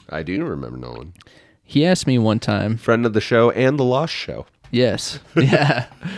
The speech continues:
Speaker 2: Yeah, sorry about that audio. That was terrible. It won't happen again with this, was, with this thing.
Speaker 1: With our new system with Zoom. Yeah. I had to.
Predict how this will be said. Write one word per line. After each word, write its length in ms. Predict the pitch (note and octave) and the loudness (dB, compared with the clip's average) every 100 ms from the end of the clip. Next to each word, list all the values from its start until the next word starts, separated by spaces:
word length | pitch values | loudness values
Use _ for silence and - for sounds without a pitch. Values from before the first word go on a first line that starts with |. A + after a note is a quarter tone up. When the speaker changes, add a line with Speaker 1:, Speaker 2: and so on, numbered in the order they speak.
| F3+ B2 | -12 -8
Speaker 2:
Yeah, 140 | F#2+ F#2 | -2 -2
sorry 240 | - G#2 | 0 0
about 200 | G2+ F#2+ | 0 0
that 160 | G#2 F#2+ | 0 0
audio. 420 | F#2+ G#2+ G2+ G#2 A2+ | 0 0 0 -2 -4
That 80 | - | -6
was 120 | A2 | -6
terrible. 380 | - G2+ G#2+ A2 - - _ | -4 -4 -2 -4 -8 -20 _
It 100 | - | 0
won't 260 | A#2+ C3 - | 4 4 2
happen 320 | A#2+ A2+ A2 | 0 0 0
again 400 | G#2+ G#2+ G2+ G2 - | -2 -2 -2 -4 -6
with 140 | A2+ | -4
this, 340 | G#2 G#2+ - - | 0 0 -2 -6
was, 240 | A2+ A2 - - | -6 -6 -6 -4
with 260 | A2 A2 | 0 0
this 240 | - A2+ - | 2 0 -2
thing. 240 | - - | -10 -4
Speaker 1:
With 140 | A#2+ - | 0 2
our 100 | A3+ | 2
new 140 | A#3 | 0
system 360 | A#3 A#3+ A#3 A#3+ | -4 -6 -6 -6
with 120 | B3 | -6
Zoom. 720 | F#3+ C#4+ D#4 D#4 C#4+ C4 G#3 C#3+ G#2 G2 - - - - E4+ | -6 -6 -6 -6 -8 -6 -4 0 0 -2 -10 -10 -10 -2 4
Yeah. 1700 | G#4 G#4 G4 F#4 E4+ D#4 C#4+ C4 A#3 G#3 F#3+ F3 C3+ C3+ - - - _ _ _ _ _ _ _ _ _ _ - | 4 2 -2 0 0 -2 -6 -8 -8 -8 -8 -10 -10 -10 -10 -12 -14 _ _ _ _ _ _ _ _ _ _ -12
I 100 | F2+ | -8
had 220 | E2+ - | -8 -10
to. 100 | - | -14